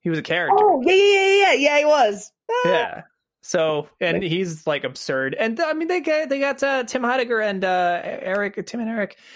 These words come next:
Speaker 1: They did a Bedtime Stories,
Speaker 2: Did they?
Speaker 1: uh, T V show, which was, it wasn't, like, super long. It was two seasons, like, eight episodes per season. It's, like, fifteen minute episodes.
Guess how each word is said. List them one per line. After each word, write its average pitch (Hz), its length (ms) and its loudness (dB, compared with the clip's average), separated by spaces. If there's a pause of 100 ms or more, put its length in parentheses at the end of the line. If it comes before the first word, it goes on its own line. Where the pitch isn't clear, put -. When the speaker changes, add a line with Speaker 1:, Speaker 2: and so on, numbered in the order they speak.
(140)
Speaker 1:
They 214 100 2
did 254 140 0
a 226 80 0
Bedtime 170 500 -2
Stories, 123 600 -4 (300)
Speaker 2:
Did 156 120 -4
they? 240 240 0
Speaker 1:
uh, 156 180 0
T 151 180 -2
V 135 120 -2
show, 110 420 -6 (140)
which 170 200 -4
was, 220 280 0
it 262 80 -4
wasn't, 233 260 -2
like, 156 200 -4
super 165 240 -4
long. 127 140 0
It 180 100 0
was 156 120 -4
two 175 180 -4
seasons, 151 520 -2
like, 123 320 -4 (260)
eight 147 200 -2
episodes 143 380 -6
per - 120 -6
season. 143 400 -4
It's, 143 140 -6
like, 160 160 -2
fifteen 151 440 -4
minute 143 300 -4 (320)
episodes. 123 500 -6